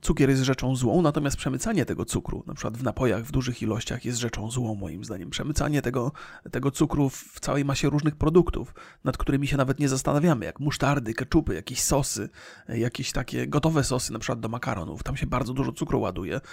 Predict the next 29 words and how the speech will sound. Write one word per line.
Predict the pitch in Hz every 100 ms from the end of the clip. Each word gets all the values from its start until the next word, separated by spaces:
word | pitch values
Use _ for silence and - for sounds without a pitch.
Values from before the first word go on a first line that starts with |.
| -
To | -
mi | 147
się | 156
nie | 151
podoba, | 156 156 113
bo | 101
człowiek | - 147 -
taki | 139 -
trochę | 139 147
z |
zaskoczenia | 143 - 151 147 90
jest | 95
brany. | 104 73 76 - - - - _ -
Więc | 131 127
dlatego | 127 131 143
nazywam | 123 135 135
to | 139
przemycanie. | - - 143 139 110
To | 156
mi | 170
się | -
bardzo | 107 117 117
nie | 113
podoba, | 110 110
do | 117
tego | 120 151
jestem | 135 127 120 - - -
negatywnie | 127 135 117 127
nastawiony. | 110 117 117 87 82